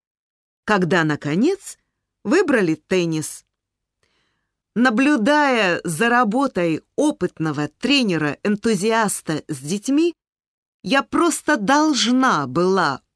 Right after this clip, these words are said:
попробовать это сама. Сначала я изучила теорию. Читала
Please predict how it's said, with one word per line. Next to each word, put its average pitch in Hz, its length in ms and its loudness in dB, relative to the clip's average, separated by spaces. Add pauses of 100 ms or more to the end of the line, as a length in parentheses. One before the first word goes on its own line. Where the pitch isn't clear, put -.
попробовать 170 960 -2 (420)
это 277 280 0
сама. 156 540 -4 (1800)
Сначала 240 840 0 (380)
я 254 360 2 (140)
изучила 262 920 0 (180)
теорию. 143 720 0 (1300)
Читала 190 680 0